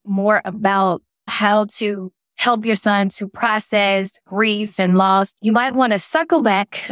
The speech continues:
to the episode where we talk about helping your son to embrace his emotions or how to have difficult conversations with your son. So I think both of those episodes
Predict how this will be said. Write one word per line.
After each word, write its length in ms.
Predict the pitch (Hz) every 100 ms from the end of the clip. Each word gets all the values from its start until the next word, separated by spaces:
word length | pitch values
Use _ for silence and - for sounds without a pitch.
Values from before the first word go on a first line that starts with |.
| 247
to 580 | - 262 233 220 202 -
the 160 | - -
episode 340 | 214 220 220
where 120 | 202 202
we 80 |
talk 240 | 208 208 208
about 240 | 196 185
helping 340 | - 220 214 208
your 120 | 190
son 260 | - 190
to 140 | 185 196
embrace 360 | 180 180 185
his 160 | 214 196
emotions 600 | 208 180 175 170 175 - -
or 420 | 320 320 240 220
how 240 | - 233
to 100 | 226
have 440 | 214 214 202 202 196 _ _
difficult 320 | 240 226 220 208
conversations 760 | 220 202 190 - 196 196 185 175
with 260 | 190 185
your 120 | 180
son. 420 | 175 180 165 160 170 - -
So 80 | 220
I 80 | 214
think 240 | 254 214
both 220 | 202 233
of 100 | 226
those 240 | 208 202 -
episodes 500 | 202 202 196 202 196